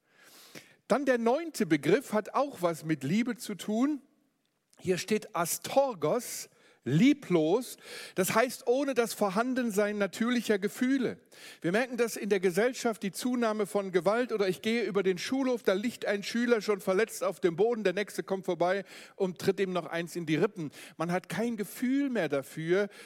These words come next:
wie man mit Gewalt anderen Leid antut. Das hängt natürlich auch zusammen mit Zunahme an Gewalt in den Medien oder was sich die jungen Leute alles anziehen oder alles reinziehen an Filmen, die mit, die Gewalt verherrlichen.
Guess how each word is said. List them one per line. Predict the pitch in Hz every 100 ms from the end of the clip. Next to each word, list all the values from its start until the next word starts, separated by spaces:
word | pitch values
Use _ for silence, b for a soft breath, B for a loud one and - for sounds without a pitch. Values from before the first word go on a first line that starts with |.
| B B
wie | - 190
man | 180 180
mit | 170
Gewalt | 175 135 170 233 - 180
anderen | 202 185
Leid | 175 165 233 254 -
antut. | 147 - 175 202 170
Das | 147
hängt | 190 226
natürlich | 175 - 185 175 -
auch | 170
zusammen | - 151 147 196 185
mit | 175 -
Zunahme | - - 220 202 185 185 175
an | 160 165
Gewalt | 151 131 160 196 196
in | - 151 165
den | 156 151
Medien | 151 185 190 180 180 180 B B B
oder | - 165 151
was | 151 -
sich | 156
die | - 139
jungen | 170 185
Leute | 156 147 175 170 -
alles | 160 143
anziehen | - 156 180 - 175 175
oder | 156 151 135
alles | 156 156 135
reinziehen | 127 180 196 - 175 165 165 165
an | 147 143
Filmen, | - 147 156 156 143
die | 139
mit, | 135 131 - -
die | 143
Gewalt | 127 107 131 135 147
verherrlichen. | - - 139 120 127 131 113 120 110